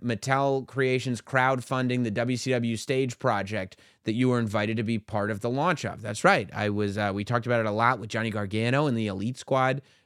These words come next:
video that we taped, uh, at the WrestleMania Superstore. And then I also hosted the Mattel live stream with Bill McKenna and Steve Ozer trying to promote that. Uh,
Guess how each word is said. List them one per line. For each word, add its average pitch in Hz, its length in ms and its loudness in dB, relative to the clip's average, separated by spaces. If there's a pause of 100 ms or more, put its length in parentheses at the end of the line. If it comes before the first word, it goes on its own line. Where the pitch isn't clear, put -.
video 127 340 4
that 131 140 2
we 107 120 -2
taped, 120 500 -2 (380)
uh, 113 60 0
at 107 160 2
the 120 60 0
WrestleMania 113 460 0
Superstore. 175 760 -2
And 113 200 0
then 120 140 2
I 117 80 0
also 120 640 0 (360)
hosted 123 680 2 (340)
the 110 480 2
Mattel 117 520 2
live 147 340 2
stream 110 320 0
with 101 180 -2
Bill 117 160 0
McKenna 110 400 -2
and 101 220 -4
Steve 110 300 -2
Ozer 113 500 0 (320)
trying 113 220 0
to 101 80 -4
promote 101 380 -6
that. 87 240 -8 (420)
Uh, 104 380 2